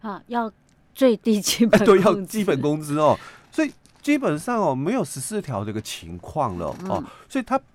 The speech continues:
Speaker 2: 并没有所谓的这个非自愿离职，
Speaker 1: 嗯。
Speaker 2: 哦，但是因为这个契约里面哦，
Speaker 1: 嗯。
Speaker 2: 有约定哦，
Speaker 1: 嗯。
Speaker 2: 就是劳工如果在减班休息的实施期间哦，
Speaker 1: 嗯。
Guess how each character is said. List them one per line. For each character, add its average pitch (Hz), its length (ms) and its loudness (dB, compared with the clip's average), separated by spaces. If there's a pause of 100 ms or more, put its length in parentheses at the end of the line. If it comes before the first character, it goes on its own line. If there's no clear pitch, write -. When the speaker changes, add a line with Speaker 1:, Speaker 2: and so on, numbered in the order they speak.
(120)
Speaker 2:
并 294 200 0
没 170 260 -2
有 208 140 0
所 113 280 -4
谓 170 120 -2
的 131 100 -2
这 131 80 -6
个 117 160 -2
非 143 240 -2
自 143 200 -8
愿 123 120 -4
离 90 140 -8
职， 80 300 -14 (240)
Speaker 1:
嗯。 175 260 -12
Speaker 2:
哦， 92 300 -8
但 226 120 4
是 233 160 -4
因 233 200 -6
为 233 200 0 (360)
这 214 120 -4
个 147 340 2 (140)
契 - 200 -4
约 185 300 0 (280)
里 107 160 -4
面 135 220 -2
哦， 110 160 0
Speaker 1:
嗯。 - 20 -8
Speaker 2:
有 110 200 -4
约 123 200 -4
定 117 220 -6 (180)
哦， 104 120 -6
Speaker 1:
嗯。 104 40 -4
Speaker 2:
就 156 100 -4
是 160 260 -6
劳 117 180 -2
工 160 220 -4
如 151 140 -2
果 156 140 -4
在 147 240 -2 (280)
减 110 160 -2
班 147 160 -4
休 160 200 -4
息 143 200 -6
的 110 200 -2
实 - 160 -8
施 143 180 -8
期 107 280 -10
间 117 300 -4 (120)
哦， 151 220 -4
Speaker 1:
嗯。 - 0 -